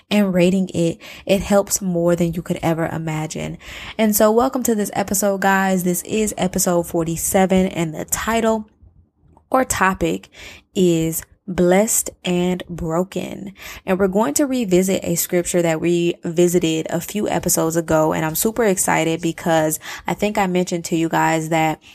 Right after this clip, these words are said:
every single scripture that you read, every single scripture in the Bible, every single scripture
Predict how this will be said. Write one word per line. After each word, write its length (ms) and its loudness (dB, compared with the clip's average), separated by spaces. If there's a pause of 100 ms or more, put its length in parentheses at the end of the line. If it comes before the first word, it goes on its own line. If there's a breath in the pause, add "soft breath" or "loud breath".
(360 loud breath)
every 360 2
single 380 -4
scripture 420 -2
that 260 0
you 80 0
read, 380 -2
every 260 2
single 320 -2
scripture 400 -4
in 200 -4
the 100 2
Bible, 480 -2 (320 loud breath)
every 400 2
single 420 0
scripture 720 -2